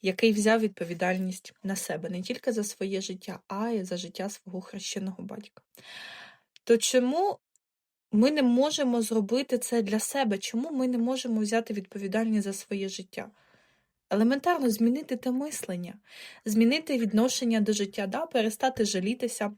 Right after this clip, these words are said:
як я це вчора розповідала, перестати бачити один негатив і нарешті відкрити свої очі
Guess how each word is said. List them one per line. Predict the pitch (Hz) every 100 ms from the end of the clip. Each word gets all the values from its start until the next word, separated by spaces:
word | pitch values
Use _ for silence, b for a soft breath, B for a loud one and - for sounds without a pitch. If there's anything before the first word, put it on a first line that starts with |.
| -
як | 208 208
я | 208
це | 202 - 196
вчора | 196 - 214 208
розповідала, | 202 - 208 196 185 185 185 B B B B B -
перестати | 247 294 - 415 440
бачити | 262 - 427 - -
один | 294 240 320 359
негатив | 302 269 - 320 370 370 -
і | 294
нарешті | 311 302 302 370 381 370 - 285
відкрити | 269 - 311 349 349 269
свої | 262 269 277 277 277 269
очі | - 262 330 381 - 240